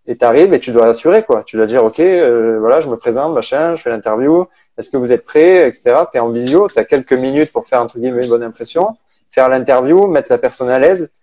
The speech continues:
En fi-, là, encore une fois, les vi-, les gens disent, ouais, mais en visio, comment tu mets à l'aise, et cetera. Ben, c'est aussi à toi de le faire, quoi. Tu peux aussi mettre quelqu'un à l'aise en visio, et cetera. Moi, j'en ai eu des échanges où, euh, Thomas a parlé des trois heures. Euh, bon, la dernière que j'ai faite, euh, elle a commencé au bout d'une heure et demie d'échange.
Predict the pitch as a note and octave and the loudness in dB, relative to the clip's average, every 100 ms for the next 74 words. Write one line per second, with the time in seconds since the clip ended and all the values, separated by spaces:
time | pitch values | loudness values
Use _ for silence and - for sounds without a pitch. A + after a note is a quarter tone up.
0 | _ _ - A#2+ - - - C#3 D3 A#2 | _ _ -12 -12 -8 -10 -2 0 0 0
1 | B2 C3 D#3 F3 C3 A2+ C3 A#2+ B2 C#3 | -2 -2 0 0 0 -2 -4 -6 -4 -4
2 | B2+ C3+ C3 B2+ A2 A#2 A#2+ C#3+ C#3 A#2 | -4 -4 -4 -4 -6 -6 -6 -6 -6 -10
3 | A#2 B2 A#2 B2 A#2+ A#2 - A2+ B2+ C#3 | -14 -8 -2 0 -2 -4 -12 -12 -4 -4
4 | F3 - _ _ - A2 - B2 A#2+ D3+ | -4 -10 _ _ -6 -6 -2 -2 2 2
5 | A#2 D3+ C#3 B2+ A#2+ G3 - A#2+ A#2 A#2 | 2 0 0 -2 -2 -4 -2 -4 -4 -4
6 | E3+ D#3 - D3 A#2+ C3 A2 C3 B2+ A#2+ | -2 -2 -4 -4 -2 -4 -6 -4 -4 -2
7 | A2+ A#2+ A#2+ A#2 A2+ A2+ B2+ - A#2+ B2+ | 0 0 0 -2 -4 -6 -6 -4 0 0
8 | E3+ - _ _ B2 A#2+ A#2+ D3+ E3+ B2+ | 0 -6 _ _ -4 -2 0 2 2 0
9 | A#2+ D3+ E3 C#3+ B2 A#2+ A2+ A2 A2 - | -2 -2 -2 0 0 0 0 -2 -6 -6
10 | B2 B2+ A#2+ A2+ A2+ A#2 - A2+ C#3 E3+ | -2 0 2 0 0 -2 -2 0 2 4
11 | D3+ A#2+ - _ B2+ B2 A2+ B2+ B2+ A#2+ | 4 2 -4 _ -2 0 2 0 0 -2
12 | A#2+ E3 F#3+ C3 B2 A#2+ A#2+ A#2+ C3 C3 | 0 0 0 2 4 6 4 2 -2 -4
13 | C#3+ C3+ C3 B2+ C3+ C#3 C3+ C3+ B2+ - | -4 -4 -4 -6 -4 -2 -2 -4 -4 -2
14 | D#3+ G3+ G#3 | -2 -2 -10